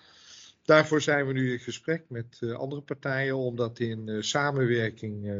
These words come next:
te realiseren. Eh, die gesprekken lopen voorspoedig, dus ik denk dat dat in de komende maanden ook wel duidelijk wordt.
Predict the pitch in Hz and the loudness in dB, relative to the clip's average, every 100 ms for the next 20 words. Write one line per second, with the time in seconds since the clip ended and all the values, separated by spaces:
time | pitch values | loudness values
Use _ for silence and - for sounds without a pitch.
0 | 98 98 110 107 98 98 98 95 131 160 | -6 -6 -4 -2 -2 -2 -4 -2 0 0
1 | 185 220 - - - - - _ _ _ | -2 -6 -14 -20 -20 -20 -20 _ _ _
2 | - 104 101 139 131 170 156 147 135 131 | -12 -8 -4 -2 2 4 4 4 4 2
3 | - 131 127 - 156 233 - - - - | -4 -8 -6 -2 -2 -2 -8 -16 -20 -10
4 | 143 127 123 127 120 123 113 - 131 120 | -8 -4 -4 -4 -6 -6 -4 2 2 2
5 | 120 117 127 120 113 139 139 151 160 156 | -2 0 0 0 -2 -2 -2 2 2 2
6 | 165 160 175 214 | 0 -2 -6 -6